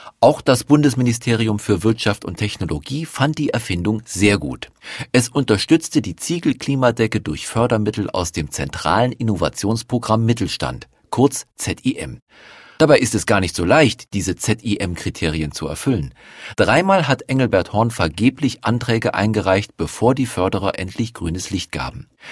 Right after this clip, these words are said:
Jetzt aber werden über ein Drittel der zweihunderttausend Euro Investitionskosten erstattet.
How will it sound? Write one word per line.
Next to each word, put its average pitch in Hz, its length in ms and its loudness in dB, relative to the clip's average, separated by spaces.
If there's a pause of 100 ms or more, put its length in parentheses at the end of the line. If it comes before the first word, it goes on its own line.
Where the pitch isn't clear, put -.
(160)
Jetzt - 400 0
aber 170 300 4
werden 101 340 2
über 170 300 2
ein 104 180 -2
Drittel 120 340 0
der 113 140 0
zweihunderttausend 101 1040 -2
Euro 87 240 0
Investitionskosten 78 1400 -6
erstattet. - 560 -8